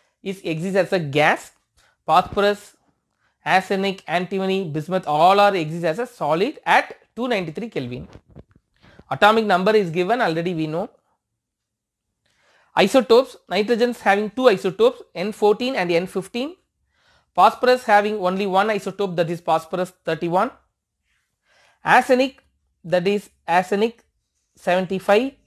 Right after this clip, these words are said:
And antimony S B one twenty-one and bismuth two nought nine. These are the isotopes of these elements. And mass also given.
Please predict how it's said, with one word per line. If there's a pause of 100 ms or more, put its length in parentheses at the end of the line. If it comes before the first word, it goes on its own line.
(2000)
And
antimony (300)
S
B
one
twenty-one (800)
and
bismuth (800)
two
nought
nine.
These
are
the
isotopes
of
these
elements. (840)
And
mass
also
given.